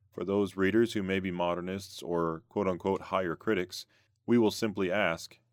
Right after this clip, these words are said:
"Have you really proved whether or not the Bible is supernaturally inspired?" A good way to disprove it would to be to present conclusive evidence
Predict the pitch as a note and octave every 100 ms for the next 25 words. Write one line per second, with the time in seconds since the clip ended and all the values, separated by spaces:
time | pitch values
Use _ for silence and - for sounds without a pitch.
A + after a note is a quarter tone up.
0 | _ F#2+ F2 E2+ G2+ F#2 G2 A#2 G2 -
1 | G2+ A2 G#2+ F#2+ F#2+ G2+ G2 F2 F2+ G#2
2 | G#2 F2 F2 F#2 G2+ C2 F2+ F#2 - -
3 | - G2 G2+ F2+ F2+ - F#2+ F#2 D#2+ D#2+
4 | - D2+ D2+ - - _ _ _ _ _
5 | _ F2+ F2+ G2 F#2 F#2 F#2 E2+ G#2 D3
6 | - E2+ D#2 G#2 - _ _ _ - G#2
7 | G2+ F#2+ A2 G#2 _ _ _ _ _ _
8 | A#2+ A#2 A#2 F#2+ A2 A#2+ A2+ - _ -
9 | G#2 F#2+ A#2+ C3 - C3+ - - A#2+ A2+
10 | D#2 C#2 - -